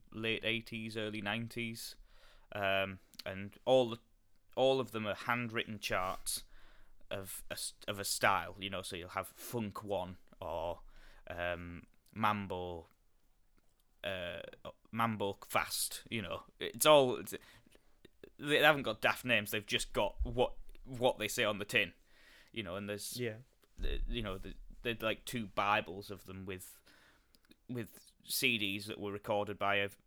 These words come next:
Speaker 1: a real four-piece band, keys, bass, guitar, drums, uh, uh, you know, or whatever. Um, and,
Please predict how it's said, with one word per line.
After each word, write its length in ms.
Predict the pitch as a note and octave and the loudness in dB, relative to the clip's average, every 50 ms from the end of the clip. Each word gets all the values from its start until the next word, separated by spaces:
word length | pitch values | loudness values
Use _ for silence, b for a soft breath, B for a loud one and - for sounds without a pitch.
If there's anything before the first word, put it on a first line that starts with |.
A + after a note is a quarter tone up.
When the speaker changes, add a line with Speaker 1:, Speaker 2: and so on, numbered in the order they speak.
| _ - | _ -10
Speaker 1:
a 60 | G#2 | -8
real 400 | G#2 G#2+ A2 A#2 A#2+ A2 G#2+ G2+ | -8 -4 0 2 2 2 2 0
four-piece 560 | G2+ - - A#2 A2 G#2 - G#2+ G2+ G#2 - - | -4 -4 -4 -4 -4 -4 -4 -6 -6 -6 -8 -4
band, 420 | - G2 F#2+ F#2+ G2 G#2 G2+ - - | -2 -2 -2 -2 -4 -8 -10 -12 -10
keys, 340 | - A#2 A2 G#2 G2+ G2+ F#2+ | -2 -2 -2 0 -2 -6 -8
bass, 360 | - - G#2+ G2 G2 F#2+ - | -6 -2 0 0 0 0 -2
guitar, 400 | - G2 - - G2 F#2+ G2 F#2+ | -6 -10 -4 -2 0 2 2 0
drums, 760 | F#2+ - - F#2 F2 F#2+ F#2 F#2 F#2 F2+ - - - - - - _ _ _ _ - | -2 -4 -6 -6 -6 -6 -8 -10 -10 -10 -8 -8 -8 -8 -10 -12 _ _ _ _ -14
uh, 40 | - - - | -14 -12 -10
uh, 80 | - - - | -12 -12 -8
you 160 | - G2 F#2 | -8 -8 -6
know, 140 | F2+ F2+ F2 | -6 -6 -6
or 100 | E2 F2+ | -6 -6
whatever. 360 | E2+ F2 F2+ F2+ F2 F2+ F2 _ B B B B B B B B B | -6 -6 -6 -6 -6 -8 -10 _ B B B B B B B B B
Um, 520 | - G2 F#2+ F2+ F#2 F#2+ F#2 F2+ F2+ F2 - - b b b b - _ - - - - - - - - _ - - - - | -4 -2 0 2 2 2 0 -2 -4 -8 -14 -16 b b b b -20 _ -20 -20 -20 -20 -20 -20 -20 -20 _ -20 -16 -8 -4
and, 380 | G#2+ G#2 G2 F#2+ F#2+ F#2 E2+ | -4 -4 -4 -4 -8 -10 -12